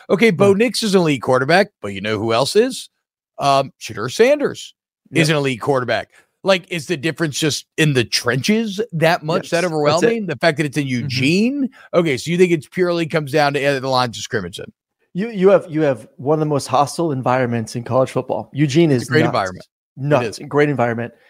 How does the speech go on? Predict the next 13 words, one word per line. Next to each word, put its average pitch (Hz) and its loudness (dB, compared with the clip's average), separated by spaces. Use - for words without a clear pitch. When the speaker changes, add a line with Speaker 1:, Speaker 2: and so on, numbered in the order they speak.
Speaker 2:
with 147 4
a 143 2
suspect 147 0
offensive 131 0
line 127 2
that's 123 -2
given 127 -2
up 123 -4
sixteen 135 -4
sacks 117 -2
this - -6
season. - -6
Like, 131 2